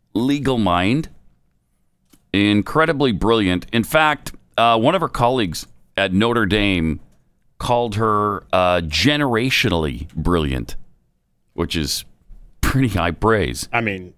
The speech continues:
Speaker 2: I've, I've been labeled that
Speaker 1: Oh, uh,
Speaker 2: my-,
Speaker 1: really?
Speaker 2: myself.
Speaker 1: I've not heard that label applied to you.
Speaker 2: Generationally
Speaker 1: Huh, weird.
Speaker 2: What, what was it again?
Speaker 1: Generationally brilliant?
Speaker 2: Yeah, brilliant. Yeah.
Speaker 1: Mm, mm-hmm.
Speaker 2: Yeah, yeah.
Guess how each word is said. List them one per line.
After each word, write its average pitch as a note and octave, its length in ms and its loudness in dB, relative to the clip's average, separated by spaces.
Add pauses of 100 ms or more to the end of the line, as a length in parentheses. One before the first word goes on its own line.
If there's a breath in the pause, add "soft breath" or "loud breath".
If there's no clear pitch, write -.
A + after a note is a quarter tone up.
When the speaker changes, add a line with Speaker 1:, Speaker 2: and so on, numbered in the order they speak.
Speaker 2:
I've, A2+ 280 -4 (360)
I've G#2 180 -2
been G2+ 320 -8
labeled A#2 320 -2
that A#2 200 -2 (280)
Speaker 1:
Oh, A#2 260 4
uh, G#2+ 120 -2
Speaker 2:
my-, - 80 2
Speaker 1:
really? - 200 2
Speaker 2:
myself. C#3 420 2
Speaker 1:
I've A#2 160 0
not C3 180 0
heard B2+ 180 -4
that G2+ 140 -2
label A#2 280 -4
applied C3 400 -8
to A2 60 -4
you. E2 160 -4
Speaker 2:
Generationally C#3+ 1120 0
Speaker 1:
Huh, - 120 -14
weird. D3 340 2
Speaker 2:
What, B2+ 100 -2
what C3+ 40 0
was C3+ 120 -2
it C#3 60 -4
again? C#3 200 -4
Speaker 1:
Generationally D3+ 920 2
brilliant? D3 500 2
Speaker 2:
Yeah, A#2+ 140 4
brilliant. A2 460 -6
Yeah. A2+ 200 -16
Speaker 1:
Mm, G2+ 340 4
mm-hmm. G2 200 -2
Speaker 2:
Yeah, A2+ 220 -4
yeah. A2 220 -16